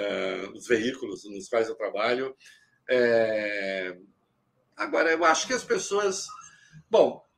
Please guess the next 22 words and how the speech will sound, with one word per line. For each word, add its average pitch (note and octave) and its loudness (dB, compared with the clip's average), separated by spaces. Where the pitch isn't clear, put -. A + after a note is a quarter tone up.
eu, A#3 4
eu A#3 12
acho G#3 10
que A#3 0
ninguém A3 -2
tem A3 0
o G3+ -4
direito F3 0
de F3 -10
duvidar, D3 0
é, C#3 4
de B2 -10
que - -6
eu E3+ 2
não F#3+ 0
vou F#3 4
votar F3+ 0
no F3 -8
Bolsonaro. - -6
Com A#2+ -8
absoluta A2+ -6
certeza. - -10